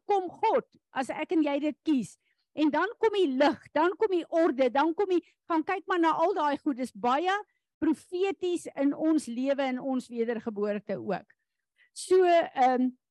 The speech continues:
eh, eh, eh, daar's plekke waar die Here sê, ons gaan in hierdie jaar wat kom, weer plekke van chaos beleef. Maar die plek van chaos waar jy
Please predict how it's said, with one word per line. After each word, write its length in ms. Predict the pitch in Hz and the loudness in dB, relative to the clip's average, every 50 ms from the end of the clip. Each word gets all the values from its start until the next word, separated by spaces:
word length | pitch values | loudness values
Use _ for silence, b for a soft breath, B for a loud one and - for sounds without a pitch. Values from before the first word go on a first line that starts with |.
| _ _ _ _ _ _ _ _ _ _ _ _ _ - | _ _ _ _ _ _ _ _ _ _ _ _ _ -20
eh, 80 | - - _ _ _ | -20 -20 _ _ _
eh, 80 | - 214 - _ | -20 -20 -20 _
eh, 120 | - 262 220 | -8 -6 0
daar's 320 | 196 262 285 277 - - | 2 4 4 4 2 -2
plekke 460 | - - - 381 370 370 - - 427 480 494 | -6 -6 -4 -2 -2 -2 -2 -2 -2 -2 0
waar 160 | - 294 269 247 | 2 2 2 4
die 140 | 302 277 | 2 2
Here 360 | 202 196 254 247 277 320 330 330 | 2 2 2 2 2 2 0 -2
sê, 600 | - - - - 294 233 190 165 80 - - _ _ _ _ _ _ _ _ _ | -4 -6 -6 -4 -4 -4 -4 -6 -8 -12 -18 _ _ _ _ _ _ _ _ _
ons 220 | - 285 - - | 2 4 4 4
gaan 200 | - 339 339 320 | 2 2 2 4
in 120 | 311 294 277 | 4 6 6
hierdie 320 | 277 302 311 392 349 269 | 6 6 6 4 4 2
jaar 380 | 262 254 247 262 285 302 294 277 | 2 2 2 2 2 0 0 -2
wat 160 | 285 277 262 - _ | -4 -4 -4 -6 _
kom, 500 | - 349 349 262 208 185 175 170 175 175 - _ _ _ _ _ | -6 -4 -4 -2 -4 -4 -8 -10 -12 -12 -16 _ _ _ _ _
weer 600 | - 202 185 214 285 294 311 339 330 330 359 440 554 554 - _ _ _ _ _ _ _ | -10 -6 -2 2 4 6 6 6 6 4 4 2 0 -4 -10 _ _ _ _ _ _ _
plekke 300 | 349 339 330 320 - 381 | -2 -2 -2 0 -2 -4
van 240 | - - 277 262 254 | -4 -2 -4 -4 -4
chaos 580 | - - - - 277 262 254 240 233 233 - - - | -6 -6 -6 -4 -2 0 0 0 0 -2 -4 -4 -6
beleef. 480 | 226 208 202 202 185 - - - - _ _ _ _ _ _ _ _ _ _ _ _ _ _ _ b b b b b b b b b b | -6 -6 -6 -6 -8 -10 -10 -12 -16 _ _ _ _ _ _ _ _ _ _ _ _ _ _ _ b b b b b b b b b b
Maar 260 | - 247 277 285 254 | 2 4 4 4 4
die 160 | 226 302 269 - _ | 2 2 2 0 _
plek 360 | - 403 427 466 523 - - - | 0 2 2 2 2 0 -2 -2
van 180 | - 320 294 277 | 2 2 2 2
chaos 920 | - - - - - 349 359 349 349 349 339 302 262 233 196 180 - - - | 0 -2 -8 -10 -2 2 2 4 6 6 6 6 6 4 4 2 -2 -8 -6
waar 220 | - 247 240 240 240 | -2 0 0 0 0
jy 240 | 240 247 240 233 | 0 -2 -2 -2